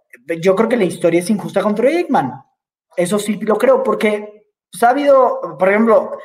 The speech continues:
eh, Tony Romo, Dak Prescott ten-, han tenido unas líneas, hijo, qué bárbaro. Digo, no, no, no, no, conservando las distancias, pero perdóname, Tyron Smith en su prime,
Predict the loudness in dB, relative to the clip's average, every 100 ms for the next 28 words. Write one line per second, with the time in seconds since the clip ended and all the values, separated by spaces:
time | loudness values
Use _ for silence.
0 | -6 -2 0 0 2 2 4 4 2 2
1 | 2 4 0 0 0 0 0 -4 -4 -4
2 | -4 -2 -2 0 -2 -2 -4 -4 -2 -2
3 | -4 -8 -10 -10 -8 -4 0 0 2 2
4 | 2 0 0 0 -6 _ -8 -4 0 2
5 | 2 0 0 0 2 4 2 -2 -14 _
6 | _ -4 0 2 2 2 4 2 -2 -8
7 | -2 -2 0 -2 -2 0 0 0 0 -2
8 | 0 2 2 0 -2 0 0 -2 -6 -4
9 | 0 0 -2 -6